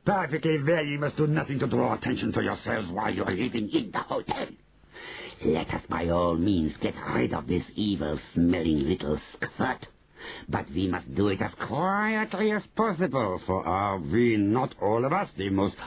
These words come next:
respectable ladies of the Royal Society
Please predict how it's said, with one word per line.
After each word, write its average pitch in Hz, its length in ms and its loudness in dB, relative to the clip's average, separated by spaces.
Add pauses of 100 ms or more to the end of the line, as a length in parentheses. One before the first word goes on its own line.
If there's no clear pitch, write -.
(180)
respectable - 880 -4
ladies 85 520 -2 (200)
of 87 160 -2
the - 80 -2 (160)
Royal 87 420 2 (120)
Society 95 720 -2